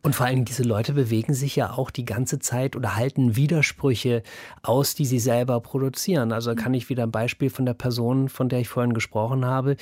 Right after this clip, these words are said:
Speaker 1: die zersticht zum Beispiel ihr Nummernschild, weil sie Angst hat, dass sie über einen Tracker verfolgt wird, der am Nummernschild hängen könnte am Auto, aber benutzt gleichzeitig WhatsApp und Handy.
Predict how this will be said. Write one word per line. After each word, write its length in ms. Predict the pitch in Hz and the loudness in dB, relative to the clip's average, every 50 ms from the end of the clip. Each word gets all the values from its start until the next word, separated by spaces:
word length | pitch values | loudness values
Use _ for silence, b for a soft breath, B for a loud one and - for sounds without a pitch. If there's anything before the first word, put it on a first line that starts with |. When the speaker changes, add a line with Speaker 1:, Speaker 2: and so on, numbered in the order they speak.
| B B B B B - | B B B B B -6
Speaker 1:
die 140 | - 131 123 | -4 -2 -2
zersticht 520 | - - 127 - - - 139 139 - - - | 0 -2 -2 -2 -2 -2 -2 -2 -2 -2 0
zum 160 | - 139 123 | 2 4 4
Beispiel 360 | 117 113 110 - - - 123 | 4 4 2 0 0 -2 -2
ihr 120 | 117 107 | 0 0
Nummernschild, 920 | 101 101 98 101 107 117 131 135 - - - 143 151 165 175 - - - B B B B B B _ | 0 0 0 2 2 0 0 0 0 0 0 2 2 0 -2 -4 -10 -14 B B B B B B _
weil 240 | - 120 117 117 117 | 0 2 2 2 2
sie 280 | 110 117 113 110 110 - | 2 0 0 0 -2 -4
Angst 400 | - - 120 139 135 - - - | -4 -2 -2 0 0 0 0 -2
hat, 160 | 139 135 - | -2 0 -2
dass 160 | 120 107 - | -4 -4 -2
sie 360 | - 120 113 107 107 107 110 | -2 0 0 0 0 -2 -2
über 240 | 113 - 110 107 98 | -4 -4 -4 -4 -4
einen 100 | 95 104 | -4 -4
Tracker 340 | 101 - - 117 107 - 117 | -4 -2 -2 -2 -2 -2 -4
verfolgt 640 | - - 107 - - - 98 107 113 - - - - | -2 -4 -4 -4 -4 -4 -4 -4 -4 -6 -8 -6 -2
wird, 200 | 135 147 151 - | -2 -2 -2 0
der 120 | - 120 98 | -2 0 0
am 100 | 117 120 | 2 2
Nummernschild 680 | 123 123 127 123 123 120 - - 131 123 123 - - | 2 2 2 2 2 0 0 0 0 0 -2 -2 -2
hängen 280 | 135 123 123 131 135 131 | -2 -2 0 0 -2 -2
könnte 320 | - 139 135 143 135 143 | -2 -2 0 0 0 0
am 120 | 127 123 | 0 -2
Auto, 440 | - - 110 120 127 - 143 156 147 B B B B B B | 0 -2 -2 -2 -2 0 0 0 0 B B B B B B
aber 260 | - - 131 120 127 | -6 -2 0 2 2
benutzt 500 | 120 113 120 120 127 123 - - - - | 2 2 2 2 2 2 0 -4 -6 -4
gleichzeitig 1040 | - 123 104 107 110 123 - - - - 131 127 131 131 127 - 143 147 143 - B B B B B B B _ | -2 0 0 2 0 -2 -2 -6 -4 -2 -2 0 0 -2 -2 -2 -2 -2 -2 -4 B B B B B B B _
WhatsApp 600 | - 120 120 110 - - - 123 147 - - - | 0 0 0 0 0 0 0 0 0 0 -4 -4
und 240 | 113 131 127 120 - | -2 0 0 0 0
Handy. 580 | 113 117 123 131 135 135 139 147 165 160 143 | 2 2 2 4 4 4 2 2 0 0 -2